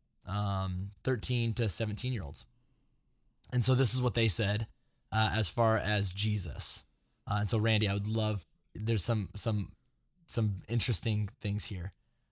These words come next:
Uh, but when they were asked about statements of whether or not he was, uh, whether or not these statements were true, uh, there was w-, two that really stood out to me.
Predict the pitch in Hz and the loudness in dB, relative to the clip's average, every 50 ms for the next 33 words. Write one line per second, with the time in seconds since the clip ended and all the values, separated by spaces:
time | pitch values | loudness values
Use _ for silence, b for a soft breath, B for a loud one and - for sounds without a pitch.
0 | _ - 104 104 104 101 101 98 98 92 - - - - 101 120 110 - - _ | _ -6 -2 -2 0 0 0 0 -2 -2 -4 -6 -8 -6 -4 -2 -2 -4 -6 _
1 | _ _ _ _ - - - _ _ _ _ _ _ _ _ _ - 120 131 127 | _ _ _ _ -20 -20 -20 _ _ _ _ _ _ _ _ _ -2 0 2 2
2 | 131 127 123 95 117 131 147 160 - - - 117 123 127 120 - - - 135 131 | 2 2 2 4 4 4 4 2 0 -2 -2 0 0 0 2 2 2 0 0 0
3 | 117 127 127 110 - 120 110 101 98 98 - - 110 117 117 117 123 120 113 110 | 0 -2 0 0 0 0 0 0 -2 -4 -8 -4 -2 0 2 2 2 2 2 0
4 | 113 110 107 107 98 - 113 110 110 101 104 104 98 98 95 98 98 - - - | 0 -2 -2 -4 -4 -2 -2 0 0 0 -2 -2 -2 -2 -2 2 4 4 4 4
5 | - - - _ - 101 104 104 101 110 117 117 123 120 123 123 120 120 117 110 | 2 -2 -6 _ -10 -8 -8 -6 -4 -2 0 0 2 4 4 4 4 4 2 2
6 | 107 117 110 - - 123 113 104 104 - 107 104 90 - - - - 143 135 113 | 2 0 0 0 0 -2 -2 -2 -4 -4 -4 -2 0 2 2 2 4 2 2 2
7 | 92 85 92 95 - _ _ _ _ _ _ _ _ _ _ - - 101 82 90 | 0 -2 -4 -8 -10 _ _ _ _ _ _ _ _ _ _ -8 -8 -6 -6 -2
8 | 110 123 120 117 117 113 107 98 - - - - - 107 104 107 - - - - | -2 0 2 2 2 2 2 2 2 2 0 -2 -4 -6 -6 -6 -8 -10 -6 -4
9 | - - - 180 185 175 151 - - - 120 123 123 113 - - - 107 104 101 | -2 0 2 4 4 4 2 2 0 0 0 2 2 2 2 2 0 -2 -4 -4
10 | - 69 - - 82 73 65 | -6 -6 -8 -10 -10 -10 -12